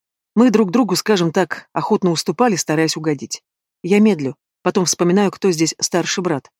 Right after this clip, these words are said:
Внутренне себя резко переламываю и отправляюсь в номер, сумки переносить. Выхожу только на награждение. Впервые нам с Егором тесно на пьедестале.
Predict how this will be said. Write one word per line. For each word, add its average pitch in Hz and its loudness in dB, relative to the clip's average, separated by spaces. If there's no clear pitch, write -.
Внутренне 175 2
себя 170 0
резко 185 0
переламываю 190 2
и 180 0
отправляюсь 175 0
в 175 -2
номер, 160 0
сумки 175 0
переносить. 147 -4
Выхожу 214 0
только 196 2
на 175 2
награждение. 160 0
Впервые 208 2
нам 170 2
с 151 -4
Егором 185 0
тесно 180 -2
на 175 -4
пьедестале. 151 -4